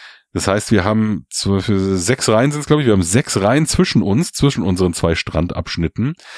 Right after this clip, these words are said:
in die wir so kleine Holzplättchen reinschieben können. Und das hat sowas von das verrückte Labyrinth. Also es ist dann wirklich so, ich kann was links reinschieben, dann fällt dafür rechts eins raus oder rechts rein und dann fällt's links eins raus,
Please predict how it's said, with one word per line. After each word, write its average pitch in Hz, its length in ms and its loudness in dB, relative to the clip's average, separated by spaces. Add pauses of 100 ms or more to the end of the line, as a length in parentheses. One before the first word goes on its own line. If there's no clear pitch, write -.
(420)
in 151 240 2
die 113 220 0
wir 123 240 4
so 110 120 0
kleine 110 640 0 (260)
Holzplättchen - 1200 -2
reinschieben 82 580 -2
können. 101 260 2
Und 107 100 0
das 92 220 0
hat 117 100 -4
sowas 110 300 2
von 104 280 0
das 95 200 0
verrückte 101 340 2
Labyrinth. 92 560 2 (400)
Also 85 240 -4
es 82 140 -4
ist - 120 -8
dann 95 120 4
wirklich 117 200 0
so, 117 80 2
ich 104 120 0
kann 92 140 -2
was 82 140 0
links 185 240 -2
reinschieben, 131 460 0
dann 87 140 2
fällt 95 180 0
dafür 87 240 2
rechts 147 240 -2
eins 117 240 -2
raus 104 360 4
oder 82 360 0
rechts 98 240 -4
rein 85 160 0
und 76 80 -6
dann 73 80 -8
fällt's 78 260 -2
links 165 240 0
eins 131 220 0
raus, 110 360 2